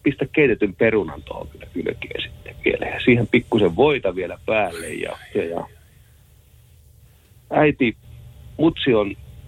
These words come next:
kasvattanut, kasvattanut tota, tota, tota perunoita tuolla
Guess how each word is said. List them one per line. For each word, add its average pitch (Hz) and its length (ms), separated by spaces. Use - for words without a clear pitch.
kasvattanut, 107 680
kasvattanut 104 680
tota, 104 320
tota, 110 200
tota 104 280
perunoita 107 460
tuolla 95 320